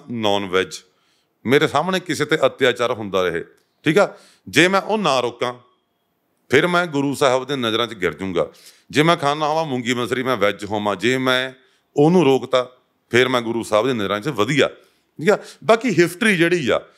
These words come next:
ਹਿਸਟਰੀ ਦੇ ਵਿੱਚ ਤੁਸੀਂ ਦੇਖੋ, ਚਾਹੇ ਕੋਈ ਵੀ ਮਹਾਂਪੁਰਖ ਆ, ਚਾਹੇ ਸਿੱਖ ਯੋਧੇ ਸੂਰਮੇ ਨੇ, ਉਹਨਾਂ ਦੀ ਜਿੰਨਾ ਕੁ ਮੈਂ ਸੋਚਦਾ ਕੰਮਾਂ ਦੀ ਗੱਲ ਹੁੰਦੀ ਆ ਵੀ ਦੇਖੋ ਜਿਵੇਂ ਹੁਣ ਸਾਡੇ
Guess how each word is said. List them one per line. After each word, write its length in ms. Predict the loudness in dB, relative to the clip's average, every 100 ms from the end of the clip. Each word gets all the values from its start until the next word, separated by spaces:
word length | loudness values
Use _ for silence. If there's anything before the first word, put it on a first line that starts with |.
| _ 0
ਹਿਸਟਰੀ 320 | 0 2 0 2
ਦੇ 120 | 2
ਵਿੱਚ 520 | 0 0 2 2 2 -4
ਤੁਸੀਂ 180 | -4 0
ਦੇਖੋ, 540 | -2 0 0 0 -4 _ _
ਚਾਹੇ 220 | -2 0 2
ਕੋਈ 220 | 0 0
ਵੀ 100 | 2
ਮਹਾਂਪੁਰਖ 600 | 0 0 -2 -6 -4 -2
ਆ, 120 | -4 _ _ _
ਚਾਹੇ 220 | -2 0 0
ਸਿੱਖ 460 | 0 -2 -2 -4
ਯੋਧੇ 360 | 0 2 2 2
ਸੂਰਮੇ 440 | 0 -2 0 -2
ਨੇ, 160 | -4 -6 _ _ _ _ 0
ਉਹਨਾਂ 400 | 2 4 2 2
ਦੀ 340 | -2 -4 -6
ਜਿੰਨਾ 220 | -4 -4
ਕੁ 100 | -2
ਮੈਂ 300 | -2 -2 -2
ਸੋਚਦਾ 340 | -2 -4 -2 -4
ਕੰਮਾਂ 480 | -2 -2 0 -2 -2
ਦੀ 160 | -2
ਗੱਲ 140 | -2 -2
ਹੁੰਦੀ 400 | -4 -12 -8 -8
ਆ 80 | -10 _ _ _ _ -2
ਵੀ 240 | 0 0
ਦੇਖੋ 380 | 0 -2 0 -2
ਜਿਵੇਂ 340 | -2 -4 -4
ਹੁਣ 180 | -4 -6
ਸਾਡੇ 540 | -2 -2 0 -2 -2